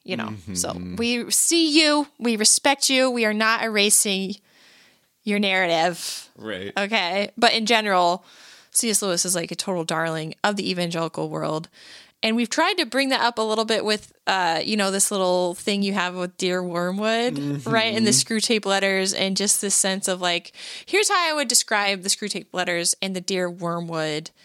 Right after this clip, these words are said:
Speaker 1: phenomenon
Speaker 2: Mm-hmm.
Speaker 1: is this, like, couching your <laughs> snobbery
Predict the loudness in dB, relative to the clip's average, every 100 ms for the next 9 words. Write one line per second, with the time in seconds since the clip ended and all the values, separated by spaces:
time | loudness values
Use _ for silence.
0 | -20 -20 _ -6 0 0 0 -2 -2 -2
1 | -2 -4 -8 -14 _ -20 -18 -16 -14 -8
2 | 0 0 2 2 2 4 6 6 4 4
3 | 0 -4 _ _ _ _ _ _ _ _
4 | _ -4 -2 0 0 0 0 0 0 -2
5 | -4 -4 -6 -8 _ _ _ _ -8 -4
6 | -2 0 -2 -2 -2 0 -2 -2 -4 -6
7 | -8 -10 _ _ -20 _ _ -20 _ -10
8 | -8 -8 -12 -14 -18 -20 -14 -4 0 2
9 | 4 4 4 6 6 6 4 2 -2